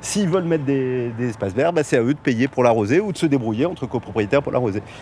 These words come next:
Et puis de l'autre côté de la grille, là où on est, bah, bah, ça va appartenir,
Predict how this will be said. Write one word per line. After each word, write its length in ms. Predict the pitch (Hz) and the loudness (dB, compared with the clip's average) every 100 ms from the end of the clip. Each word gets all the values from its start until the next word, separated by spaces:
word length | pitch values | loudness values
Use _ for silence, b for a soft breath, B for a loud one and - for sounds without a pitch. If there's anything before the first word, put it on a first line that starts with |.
| B | B
Et 80 | - | -2
puis 200 | - 180 - | -2 -6 -4
de 60 | 123 | -2
l'autre 280 | 135 233 - | 0 0 -2
côté 220 | 185 156 | 0 2
de 60 | 127 | 2
la 100 | 104 | 2
grille, 180 | 117 | 0
là 160 | 101 98 | 2 2
où 60 | 92 | 2
on 180 | 92 | 0
est, 160 | 120 208 | 2 4
bah, 160 | 175 113 | 4 4
bah, 120 | 107 | 2
ça 140 | - | 0
va 80 | 107 | 2
appartenir, 680 | 104 101 - 104 135 214 | 2 0 0 2 4 4